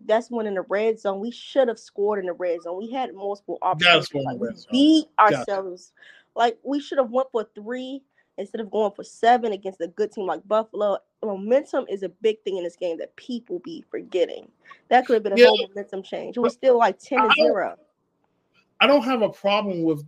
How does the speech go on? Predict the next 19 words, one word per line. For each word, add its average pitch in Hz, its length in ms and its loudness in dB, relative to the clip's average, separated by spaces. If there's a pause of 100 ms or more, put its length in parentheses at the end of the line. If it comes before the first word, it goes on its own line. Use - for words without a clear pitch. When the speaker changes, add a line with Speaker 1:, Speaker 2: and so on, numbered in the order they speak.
(140)
Speaker 2:
going 165 380 0 (180)
for 160 280 0
it 139 80 -8
on 135 100 -8
fourth 135 360 -2
down. 139 420 -4 (480)
The 160 80 4
problem 202 440 -2
was 151 180 0
the 147 140 -2
execution. 127 800 -8 (160)
Uh, 123 380 -6 (1200)
B-Rob 190 600 4
had 160 280 0
the 151 80 -2
wrong 151 340 -4
style 156 420 -4
of 120 120 -8
block 143 380 -8